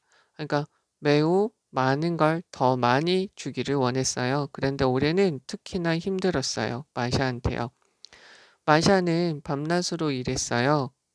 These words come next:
크리스마스 선물을 아이들한테 주기 위해서요. 그날 밤에 모든 사람들이 잠자러 갔을 때 엠마는 천천히 침대에서 나왔어요. 엠마는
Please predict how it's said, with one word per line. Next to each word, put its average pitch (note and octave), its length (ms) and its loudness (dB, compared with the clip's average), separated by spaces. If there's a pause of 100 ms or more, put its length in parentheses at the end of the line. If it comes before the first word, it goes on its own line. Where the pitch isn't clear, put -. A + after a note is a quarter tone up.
(600)
크리스마스 E3+ 680 0
선물을 D3+ 540 0
아이들한테 B2+ 640 -2
주기 B2+ 420 -6
위해서요. A#2+ 440 -2 (840)
그날 F3 300 4
밤에 D3 640 2 (140)
모든 E3+ 420 0
사람들이 D#3+ 560 0
잠자러 C3+ 520 0
갔을 B2 320 -2
때 E3 320 0 (260)
엠마는 D#3 540 0
천천히 F3+ 580 0
침대에서 D#3+ 580 -2
나왔어요. A#2+ 720 0 (1300)
엠마는 D3 640 4